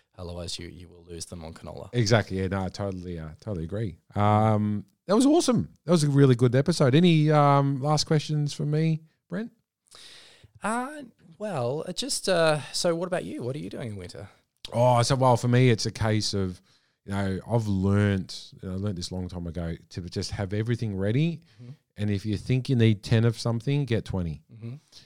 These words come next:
Speaker 2: If you think you need fifty of something, get a hundred. You know what I mean? It's kinda like that. So, you know, making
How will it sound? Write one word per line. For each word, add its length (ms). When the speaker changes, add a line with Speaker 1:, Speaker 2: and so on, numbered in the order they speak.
Speaker 2:
If 100
you 60
think 140
you 60
need 260
fifty 300
of 60
something, 240
get 120
a 40
hundred. 340
You 80
know 80
what 60
I 20
mean? 100
It's 100
kinda 300
like 240
that. 300
So, 380
you 640
know, 140
making 440